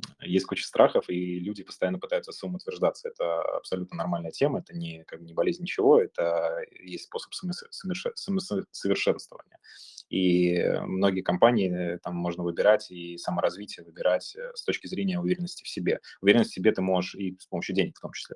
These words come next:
получать. Поэтому здесь, опять же, мы замыкаемся на деньги. А, м, дальше, наверное, единственное, что я щас придумал, пока ты говорил,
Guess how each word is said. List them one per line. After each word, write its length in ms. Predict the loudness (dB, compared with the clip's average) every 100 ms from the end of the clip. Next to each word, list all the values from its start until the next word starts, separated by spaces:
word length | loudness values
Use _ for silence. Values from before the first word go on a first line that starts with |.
| -16
получать. 320 | -8 -6 -4
Поэтому 300 | -4 -4 -2
здесь, 160 | -2 0
опять 220 | 4 2
же, 120 | 2
мы 120 | -8 -8
замыкаемся 460 | -8 -4 -4 -6 -10
на 80 |
деньги. 300 | -8 -10 -12 -20 -16 -14 -14 0
А, 680 | 4 6 6 4 2 0 -2
м, 120 | -6 -8
дальше, 1700 | -16 -14 -12 -8 -8 -6 -4 -2 8 8 8 8 10 12 12 12 10 4 2
наверное, 260 | 6 8 6
единственное, 300 | 6 4 2
что 140 | 4
я 60 | 4
щас 180 | 4 -2 _ _ _ _ _ _ _
придумал, 340 | 0 2 2 2
пока 200 | -2 -2
ты 80 |
говорил, 440 | 6 8 10 6